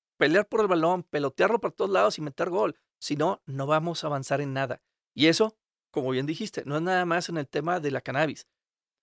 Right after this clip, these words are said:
En el tema político, en el tema social, en el tema espiritual, en todo tenemos que revolucionar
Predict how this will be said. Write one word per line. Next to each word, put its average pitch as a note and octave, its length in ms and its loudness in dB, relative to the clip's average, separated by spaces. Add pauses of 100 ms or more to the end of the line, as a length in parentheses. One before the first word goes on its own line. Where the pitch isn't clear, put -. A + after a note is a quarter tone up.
(280)
En D3 120 -2
el B2+ 80 -4
tema F3+ 180 2
político, D#3 540 -4
en A#2 60 -4
el A#2 80 -6
tema F#3+ 200 0
social, D#3+ 340 0
en D#3 60 -4
el B2 80 -8
tema E3+ 160 -2
espiritual, D#3+ 460 -2
en C#3+ 120 -6
todo F#3+ 200 0
tenemos E3 300 -4
que F3 120 -6
revolucionar D#3 760 -6